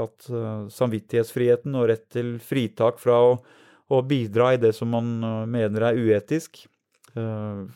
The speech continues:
blir, blir respektert. Og så er det et åpent spørsmål hvilke situasjoner det vil gjelde. Vi hadde store debatten om fastlegers reservasjon mot henvisning til abort i tjue tolv til tjue fjorten.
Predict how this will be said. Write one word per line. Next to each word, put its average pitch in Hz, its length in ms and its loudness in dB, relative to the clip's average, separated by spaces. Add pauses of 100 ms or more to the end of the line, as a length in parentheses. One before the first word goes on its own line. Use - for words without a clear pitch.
(180)
blir, 110 480 -2
blir 117 180 0
respektert. 113 640 0 (1200)
Og 131 80 -4
så 160 220 2
er 143 140 4
det 143 500 2
et 143 80 -8
åpent 131 320 0
spørsmål 127 380 0
hvilke 117 520 0 (1120)
situasjoner 127 720 -2
det 117 160 4 (460)
vil 123 180 -2
gjelde. 123 460 2
Vi 139 80 0
hadde 135 240 0
store 120 320 0
debatten 120 380 0
om 120 100 -2
fastlegers 120 760 -2
reservasjon 120 680 -2
mot 117 200 -4
henvisning 110 500 -4
til 120 100 0
abort 123 320 0
i 127 60 -6
tjue 113 280 -4
tolv 113 220 2
til 131 140 -8
tjue 113 180 -4
fjorten. 143 440 -6